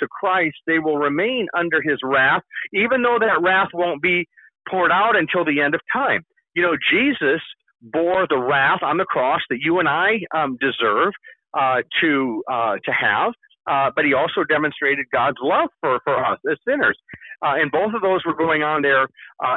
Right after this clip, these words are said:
at the cross. But I, I do think that your, your thesis, I'll call it that, Son, I think your thesis, <coughs> excuse me, is, is, is a good one, and I think it's a,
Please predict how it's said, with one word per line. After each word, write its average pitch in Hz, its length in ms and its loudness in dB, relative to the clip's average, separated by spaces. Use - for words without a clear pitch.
at 139 80 -2
the - 80 -2
cross. 143 420 -2
But 147 140 -2
I, 196 260 2
I 202 100 2
do 285 240 0
think 233 280 0
that 175 180 0
your, 185 480 2
your 160 220 2
thesis, 240 420 0
I'll 151 120 -2
call 185 260 0
it 165 80 -2
that, 156 260 0
Son, 160 180 0
I 156 140 0
think 220 180 0
your 165 220 0
thesis, 220 400 -2
<coughs> - 840 -4
excuse 214 360 -2
me, 151 120 0
is, 165 280 2
is, 165 340 0
is 165 160 2
a 151 80 0
good 240 240 0
one, 139 300 0
and 160 300 0
I 151 100 4
think 185 160 0
it's 175 160 -2
a, 143 240 2